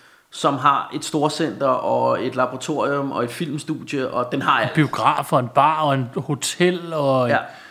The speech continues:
Speaker 2: lige meget hvad
Speaker 1: Ja.
Speaker 2: du
Speaker 1: Så det er sådan et kæmpe højhus.
Speaker 2: Men det, der er fedt ved det, for jeg kan godt lide ideen,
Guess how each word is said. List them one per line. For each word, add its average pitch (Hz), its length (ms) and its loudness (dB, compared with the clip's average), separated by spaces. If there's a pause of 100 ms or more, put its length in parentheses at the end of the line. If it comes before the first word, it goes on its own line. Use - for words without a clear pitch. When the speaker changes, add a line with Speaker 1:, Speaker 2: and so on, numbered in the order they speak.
(440)
Speaker 2:
lige 190 140 4
meget 160 180 8
hvad 156 100 6
Speaker 1:
Ja. 160 60 4
Speaker 2:
du 156 100 2 (160)
Speaker 1:
Så 156 100 0
det 147 60 0
er 151 40 0
sådan 185 140 0
et 185 60 -10
kæmpe 190 240 4
højhus. 156 520 2
Speaker 2:
Men 160 160 4
det, 185 80 6
der 240 60 6
er 196 60 8
fedt 208 340 0
ved 165 100 6
det, 139 120 4
for 156 60 0
jeg 151 160 4
kan 165 120 -2
godt 190 160 4
lide 233 140 0
ideen, 139 480 0